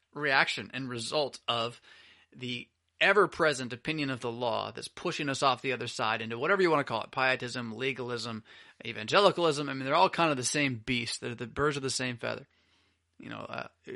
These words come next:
trusting in the law more than in the gospel. So we don't wanna do that. So how, how do we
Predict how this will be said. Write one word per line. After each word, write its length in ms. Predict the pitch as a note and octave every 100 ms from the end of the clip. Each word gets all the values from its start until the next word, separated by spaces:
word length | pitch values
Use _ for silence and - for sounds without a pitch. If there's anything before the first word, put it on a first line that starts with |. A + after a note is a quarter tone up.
| -
trusting 420 | - E3 - C#3
in 80 | C3+
the 100 | B2+
law 300 | B2 B2+ B2
more 220 | A#2 A#2+
than 120 | A#2
in 100 | A2
the 80 | G2
gospel. 480 | A2+ C3 B2 - - _ - - -
So 140 | -
we 120 | D#3
don't 180 | D#3+ F3
wanna 160 | D#3+ C3
do 220 | B2 G3
that. 240 | C3 - _ _ _ _ _ _ -
So 80 | -
how, 220 | D#3+ E3+
how 300 | - E3 F3+
do 120 | G3 F3
we 440 | D#3 D3 C#3+ B2+